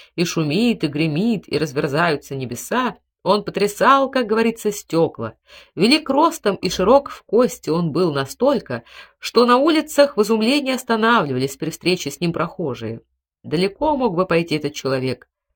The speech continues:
но избрал он путь скромный, учительство.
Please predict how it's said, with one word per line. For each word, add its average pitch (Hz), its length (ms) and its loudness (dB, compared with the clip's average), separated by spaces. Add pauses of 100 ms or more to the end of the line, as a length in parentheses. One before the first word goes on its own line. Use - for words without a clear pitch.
(220)
но 254 120 -2
избрал 311 340 2
он 294 140 -2
путь 302 180 -6
скромный, 208 540 0 (120)
учительство. 165 840 -8